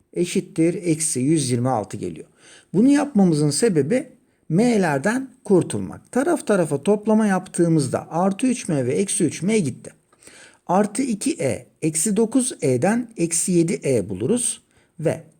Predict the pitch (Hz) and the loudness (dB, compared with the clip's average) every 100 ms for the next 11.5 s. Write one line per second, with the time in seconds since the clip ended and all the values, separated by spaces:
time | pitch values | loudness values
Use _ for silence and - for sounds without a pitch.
0 | - 135 156 202 208 262 247 - - 151 | -6 -6 -2 0 0 0 -4 -8 -6 -6
1 | 143 - 139 185 185 208 185 151 131 127 | -4 -4 -2 0 0 0 2 0 -2 -2
2 | 226 - 156 156 - 123 117 101 - 78 | -6 -4 -6 -4 -2 -2 -4 -8 -10 -14
3 | - - - _ _ _ _ 208 277 185 | -16 -20 -20 _ _ _ _ 0 2 2
4 | - - - 180 - 214 214 185 196 180 | -2 -4 -4 -2 -2 0 0 2 2 2
5 | 175 151 120 117 - 165 185 175 151 156 | 0 0 -2 -4 -4 -8 -4 0 0 0
6 | 175 240 - 113 - - 120 123 - _ | 0 0 -2 -6 -8 -8 -4 -4 -6 _
7 | _ _ _ 117 123 185 220 120 113 214 | _ _ _ -4 0 2 2 0 0 0
8 | 240 - 185 - _ _ - 202 185 135 | 0 -2 -4 -8 _ _ -2 2 2 2
9 | 117 196 226 - _ _ _ 156 190 160 | 0 -2 -4 -10 _ _ _ -2 0 0
10 | 123 - - 165 135 123 185 190 117 101 | -2 -4 2 4 4 2 2 2 0 -2
11 | 85 76 - - - | -4 -4 -10 -12 -12